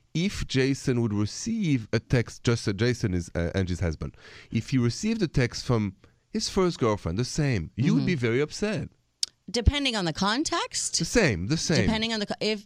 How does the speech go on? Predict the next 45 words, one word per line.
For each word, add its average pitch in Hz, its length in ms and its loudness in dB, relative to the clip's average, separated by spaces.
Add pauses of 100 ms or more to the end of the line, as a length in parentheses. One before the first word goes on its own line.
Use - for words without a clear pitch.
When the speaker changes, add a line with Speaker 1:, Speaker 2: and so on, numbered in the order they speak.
Speaker 2:
if 247 220 0
Speaker 1:
So 131 80 0
same 175 280 0
Speaker 2:
it's 143 80 -4
Speaker 1:
thing. 98 80 -2
Speaker 2:
same 233 320 0
text, 262 400 0
yes, 160 220 2
I 156 80 0
would 147 180 0
be 120 140 -2
upset - 580 -4 (400)
because 202 240 0
I 226 80 2
would 220 160 -4
feel 262 340 -2
like 220 200 0
there 196 160 0
was 170 120 0
an 175 100 0
agenda 151 500 0
from 135 220 -2
her. 143 400 0
I 247 100 4
trust 247 340 -2
my 175 140 2
husband, 185 720 0 (720)
uh, 180 160 2
but 180 220 0
I 202 100 2
would 202 220 -4
feel 220 320 -2
like, 202 200 0
"Why 175 380 0
are 202 100 0
you 190 200 0
doing 165 340 0
this? 160 220 0
Why 156 180 2
are 170 60 0
you 170 180 0
interfering 156 560 0
on 139 60 0
my 135 140 0
marriage?" 139 760 -2